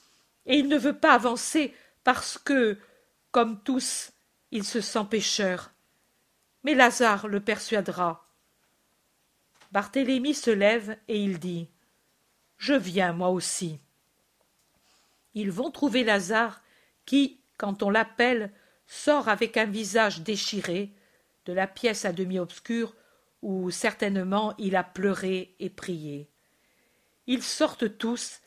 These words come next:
et traversent d'abord le jardin, puis le village, du côté qui se dirige déjà vers les pentes du mont des Oliviers. Et puis, ils atteignent l'extrémité de ce village, du côté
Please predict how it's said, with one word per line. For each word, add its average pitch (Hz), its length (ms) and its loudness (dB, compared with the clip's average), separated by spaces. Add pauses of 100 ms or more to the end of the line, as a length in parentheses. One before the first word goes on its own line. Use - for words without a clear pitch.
(280)
et 220 100 -4
traversent 277 560 0
d'abord 220 440 2
le 202 80 2
jardin, 190 540 0 (520)
puis 311 160 8
le 262 100 6
village, 202 640 4 (320)
du 214 200 -4
côté 311 380 0
qui 247 120 -6
se - 140 -4
dirige 226 540 -2
déjà 202 560 0 (320)
vers 208 220 0
les 226 120 0
pentes 233 500 -4
du 196 180 -4
mont 240 200 2
des 202 220 -2
Oliviers. 170 680 -2 (680)
Et 233 180 -2
puis, 302 360 2 (280)
ils 220 280 -2
atteignent 208 560 0
l'extrémité 254 680 -2
de 196 120 -2
ce 202 160 -6
village, 185 540 0 (520)
du 240 220 2
côté 220 640 -2